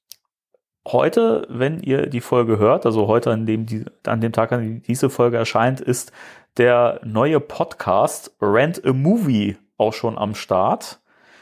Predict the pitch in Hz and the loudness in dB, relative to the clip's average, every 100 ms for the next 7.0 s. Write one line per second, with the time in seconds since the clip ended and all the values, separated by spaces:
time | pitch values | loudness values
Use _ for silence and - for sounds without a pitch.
0 | _ _ _ - 123 127 - 143 185 165 | _ _ _ 0 2 2 2 0 2 0
1 | 170 196 175 - - 156 - 143 151 - | 0 0 -2 -2 0 -2 -2 0 0 0
2 | 156 147 147 147 135 139 139 135 143 - | -4 -2 -6 -4 0 2 2 2 0 -4
3 | 127 135 131 139 151 135 - - 160 165 | -4 0 0 0 -2 -8 -4 0 0 2
4 | 143 147 226 - 131 143 - 139 143 139 | 2 2 0 -4 -4 -2 -2 -6 -4 -2
5 | 147 139 226 - - - - - _ 131 | 2 2 0 -8 -20 -20 -20 -20 _ 4
6 | 139 139 139 143 151 160 156 151 143 - | 4 4 2 0 0 2 4 4 2 -2